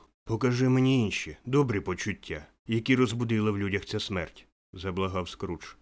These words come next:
«Або та темна кімната буде завжди невідступно стояти перед моїми очима». І дух повів Скруджа вулицями,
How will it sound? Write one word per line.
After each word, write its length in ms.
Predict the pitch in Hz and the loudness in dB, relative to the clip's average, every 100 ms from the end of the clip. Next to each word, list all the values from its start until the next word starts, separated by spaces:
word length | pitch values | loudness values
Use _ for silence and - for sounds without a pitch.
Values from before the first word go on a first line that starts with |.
| _ - | _ -6
«Або 220 | 107 131 | 0 0
та 140 | 131 | 0
темна 300 | 123 127 123 | 2 2 2
кімната 460 | 120 117 113 120 110 | 2 0 0 0 -2
буде 240 | 104 110 | -2 -2
завжди 400 | 107 120 113 104 | -2 -2 -2 -4
невідступно 600 | 98 92 90 - 104 - 101 | -4 -4 -6 -6 -6 -4 -6
стояти 460 | - 107 98 92 | -2 0 0 -2
перед 240 | 85 95 90 | -4 -4 -4
моїми 380 | 98 98 98 | -4 -2 -2
очима». 440 | 104 101 - 76 73 - - _ | -2 -2 -6 -8 -10 -18 -20 _
І 120 | 120 113 | -4 -2
дух 240 | 147 180 | -2 -2
повів 340 | - 104 98 | -2 0 -2
Скруджа 460 | - - 95 85 90 | -4 -6 -6 -4 -4
вулицями, 680 | 87 131 139 - 120 117 | -2 -2 -4 -6 -6 -6